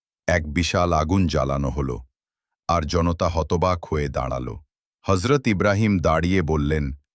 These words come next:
"আল্লাহই আমার রক্ষা করবেন।" হযরত ইব্রাহিম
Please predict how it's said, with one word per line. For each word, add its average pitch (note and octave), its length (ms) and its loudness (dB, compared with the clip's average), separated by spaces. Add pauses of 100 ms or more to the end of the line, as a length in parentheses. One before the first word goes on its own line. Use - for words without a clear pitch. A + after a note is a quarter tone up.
(180)
"আল্লাহই G#2+ 600 2
আমার D2 320 0
রক্ষা D2 360 -4
করবেন।" B1+ 500 -6 (400)
হযরত C3 460 2
ইব্রাহিম F2+ 500 2